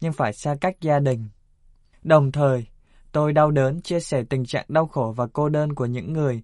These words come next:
vì chiến tranh và vì hậu quả bi thảm của nó, không được hỗ trợ và không được giúp đỡ. Chiến tranh là căn bệnh xã hội khủng khiếp nhất và những con người mong manh yếu đuối nhất phải trả giá cao nhất. Tuy nhiên,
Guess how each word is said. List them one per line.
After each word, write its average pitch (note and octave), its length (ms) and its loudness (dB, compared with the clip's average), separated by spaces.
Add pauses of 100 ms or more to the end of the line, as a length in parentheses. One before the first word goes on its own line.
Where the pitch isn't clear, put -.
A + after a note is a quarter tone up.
(260)
vì C#3+ 160 0
chiến C#3+ 260 -2
tranh E3+ 280 0 (380)
và D#3+ 120 6
vì C#3 320 2
hậu C3+ 180 -4
quả B2+ 200 0
bi D3+ 180 -2
thảm C3+ 260 -4
của A#2+ 140 -8
nó, A#2+ 340 -4 (420)
không F3 180 0
được D3 140 0
hỗ C#3 160 -2
trợ D#3 320 -2 (100)
và C#3 100 -2
không D#3+ 200 -4
được C#3 160 -2
giúp E3+ 160 -4
đỡ. E3+ 300 -2 (880)
Chiến D#3 200 0
tranh F3 300 0
là D3+ 120 2
căn D#3 240 0
bệnh D3+ 220 2
xã D3 220 -8
hội D#3+ 200 -4
khủng C3 200 -6
khiếp F3+ 260 -6
nhất G3+ 200 4 (500)
và D#3+ 120 4
những D3+ 220 0
con F#3+ 240 2
người D#3 180 2
mong D#3 240 2
manh E3+ 180 0
yếu C#3 160 -2
đuối C#3 200 0
nhất G3 180 0 (140)
phải C3 240 -4
trả A#2+ 140 -4
giá A#2+ 260 -2
cao D#3 280 0
nhất. D#3 260 0 (1160)
Tuy E3 140 0
nhiên, D#3 320 0